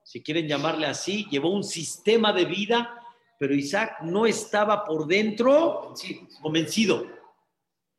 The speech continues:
que esto es, no estaba convencido. Y por lo tanto, en el momento que llegó, escuchen, me, me duele decirla, llegó la opción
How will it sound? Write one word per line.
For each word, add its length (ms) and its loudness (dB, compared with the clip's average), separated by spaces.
que 560 -2
esto 420 4
es, 480 0
no 100 0
estaba 360 0
convencido. 580 -4
Y 60 -12
por 320 -4
lo 180 -4
tanto, 340 -4
en 100 -6
el 100 -2
momento 560 -2
que 120 -2
llegó, 640 2
escuchen, 540 -4
me, 120 0
me 260 0
duele 300 6
decirla, 500 2
llegó 320 4
la 120 4
opción 800 2